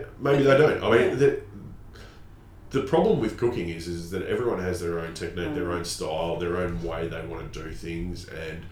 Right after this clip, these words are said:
Speaker 1: some people will go, "No, I think I'll just add a pinch of this or a dash of that," which is fine.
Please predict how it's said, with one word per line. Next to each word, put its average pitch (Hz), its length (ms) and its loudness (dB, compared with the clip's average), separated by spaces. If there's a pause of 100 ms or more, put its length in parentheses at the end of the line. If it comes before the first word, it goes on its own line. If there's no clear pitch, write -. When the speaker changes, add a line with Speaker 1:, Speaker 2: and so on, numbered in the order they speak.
(400)
Speaker 1:
some 113 320 2
people 101 300 0
will 85 160 0
go, 85 300 -2
"No, 120 340 2
I - 20 4
think - 220 -4
I'll 92 140 -2
just 85 180 -8
add 71 140 -4
a - 60 -4
pinch - 280 -6
of 76 60 -10
this 78 220 -10
or 73 120 -6
a 76 440 -12
dash - 260 -4
of 71 80 -8
that," 87 300 -4 (520)
which 113 240 -2
is 98 120 -4
fine. - 400 0